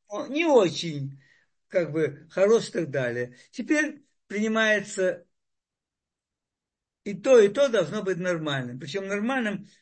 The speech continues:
в таких пределах, которые, ну, не так легко иногда соблюдать. Это считается, что примерно, если давление повышается уже после тридцати, выше ста тридцати и выше восьмидесяти нижнее,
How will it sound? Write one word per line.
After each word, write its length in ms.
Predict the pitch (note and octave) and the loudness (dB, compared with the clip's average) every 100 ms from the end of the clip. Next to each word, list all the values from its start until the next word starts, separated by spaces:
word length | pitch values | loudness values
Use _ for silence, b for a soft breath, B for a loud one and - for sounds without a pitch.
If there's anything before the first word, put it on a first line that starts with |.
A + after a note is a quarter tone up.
| _ | _
в 80 | - | -4
таких 500 | G3+ G3 C4 - - | -4 0 -2 -2 -12
пределах, 640 | F#3+ G#3 D#3+ F3 G3+ G#3 b b _ _ _ _ _ | -8 -4 0 2 0 -4 b b _ _ _ _ _
которые, 580 | - - A#3+ A#3+ A#3 A3 | -10 -2 2 4 6 6
ну, 640 | A3 B3 C#4+ - - - _ _ _ | 4 -4 -4 -8 -14 -18 _ _ _
не 240 | G#3+ A#3+ | -8 -6
так 240 | C4 B3+ A3 | 2 2 2
легко 300 | A#3+ B3 A3+ | 0 2 0
иногда 240 | F#3+ F3+ | 2 0
соблюдать. 680 | D3+ F3+ F3+ D#3 C3 A2+ - _ - | -2 -4 -2 0 0 -2 -10 _ -16
Это 180 | C#3 | -10
считается, 460 | D#3+ - B3 B3 G#3+ | -8 0 2 4 0
что 160 | G3+ E3+ | -6 -6
примерно, 640 | F#3 G3+ G3+ F3 D#3+ B B B | -4 0 0 0 -4 B B B
если 200 | E3 E3 | -8 4
давление 380 | G3 G3+ G#3+ F#3 | 4 6 2 0
повышается 800 | F3 E3+ D#3 F3+ D#3+ C#3+ C#3 F3 | -4 -4 -2 2 2 2 0 -8
уже 180 | C#3 D3+ | -6 -6
после 320 | F3 D#3+ D#3 | -4 -4 -6
тридцати, 800 | D#3+ D#3+ E3+ D#3+ E3 C3+ C3+ - _ _ _ _ _ _ _ | -6 -6 -4 -6 -6 -8 -8 -18 _ _ _ _ _ _ _
выше 320 | E3+ G#3+ E3+ D3 | -4 -2 -2 0
ста 200 | G3 E3+ | 2 2
тридцати 840 | E3+ D3+ E3+ C#3+ D#3+ F3+ G#3+ - _ _ | -2 0 0 0 -2 -4 -4 -10 _ _
и 120 | D3+ | -4
выше 300 | F3 A3 - | 0 0 0
восьмидесяти 720 | D#3+ C#3+ D3 D#3+ D#3 F#3 - | -2 -2 -2 -4 -4 -8 -8
нижнее, 600 | G3+ G#3 G#3+ A3 A#3+ C4+ | -4 -2 -2 -2 -4 -4